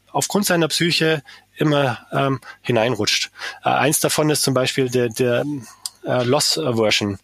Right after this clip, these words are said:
Wie du schon sagst, keiner verliert gerne Geld. Aber an der, bei einer Börse ist es einfach so, dass, dass die Kurse auch mal nach unten gehen und dass man eben dann hinterher weniger Geld hat als vorher, äh, temporär.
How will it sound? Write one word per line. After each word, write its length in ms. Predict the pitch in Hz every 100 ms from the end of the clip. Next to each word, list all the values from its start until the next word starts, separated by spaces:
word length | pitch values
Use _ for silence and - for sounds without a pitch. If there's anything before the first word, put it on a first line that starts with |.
| - - - -
Wie 80 | 143
du 80 |
schon 140 | 143 151
sagst, 300 | 143 - 123
keiner 260 | 131 160
verliert 340 | 160 143 135 151
gerne 220 | 143 139
Geld. 400 | 127 131 117 - - -
Aber 180 | 117
an 80 | 117
der, 240 | 117 113 120
bei 120 | 123
einer 160 | 120 120
Börse 300 | 135 147 -
ist 120 | 196
es 120 | 151
einfach 320 | 117 113 113
so, 320 | - 127 196 - - - -
dass, 460 | 131 - - - - -
dass 140 | - 120
die 120 | 131
Kurse 280 | - 135 147
auch 100 | 139
mal 100 | 151
nach 100 | 139
unten 240 | 156 175
gehen 220 | 113 104 101
und 140 | - 113
dass 120 | 120
man 160 | 123 123
eben 200 | 127 127
dann 160 | 120
hinterher 340 | 123 139 147 135
weniger 320 | 143 165 135
Geld 300 | 107 101 -
hat 100 | 127
als 140 | 110
vorher, 380 | - 110 107 175 - _ _ -
äh, 100 | - 120 _
temporär. 540 | - 120 123 113 135